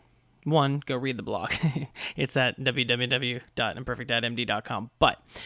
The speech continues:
if you're not a big reader, which I understand many of us aren't always readers, even though we're physicians usually, um, this podcast episode today is to really explain a shift for me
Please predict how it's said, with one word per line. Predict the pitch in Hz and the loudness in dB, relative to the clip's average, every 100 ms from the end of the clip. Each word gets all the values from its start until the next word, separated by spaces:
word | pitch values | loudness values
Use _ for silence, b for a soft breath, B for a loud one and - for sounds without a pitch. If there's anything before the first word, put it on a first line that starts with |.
| B | B
if | - | -2
you're | 135 | 0
not | 131 | 2
a | 127 | 2
big | 131 131 | 0 2
reader, | 151 151 151 151 | 2 4 2 0
which | 107 - - | -6 -6 -6
I | 104 | -6
understand | 110 - 123 123 | -6 -4 -4 -2
many | 135 139 | 0 0
of | 135 | 0
us | 135 - - | -2 -4 -2
aren't | - 202 - | 0 0 0
always | 139 135 120 | 0 0 0
readers, | 127 131 160 | -2 -2 -4
even | 123 123 | -4 -4
though | 120 | -2
we're | 113 | -4
physicians | - - 101 90 104 | -6 -8 -8 -8 -10
usually, | 98 113 120 B B B B | -10 -8 -10 B B B B
um, | 131 104 98 90 - - _ _ _ _ - _ - | 0 2 0 -4 -10 -14 _ _ _ _ -20 _ -6
this | 139 151 175 - - - - | 4 6 6 4 2 -2 -10
podcast | - 143 151 143 | 0 0 2 0
episode | 139 - 131 | 0 0 0
today | 131 131 | 2 2
is | 127 | 2
to | 139 | 0
really | 151 175 | -2 -2
explain | 151 - - 139 135 127 120 b b b b b - 131 - - | 0 0 0 0 2 0 -4 b b b b b -14 -14 -8 2
a | |
shift | - - 120 - - - - _ _ | 6 6 4 0 -8 -10 -12 _ _
for | - 139 | -4 -2
me | 127 113 | 0 0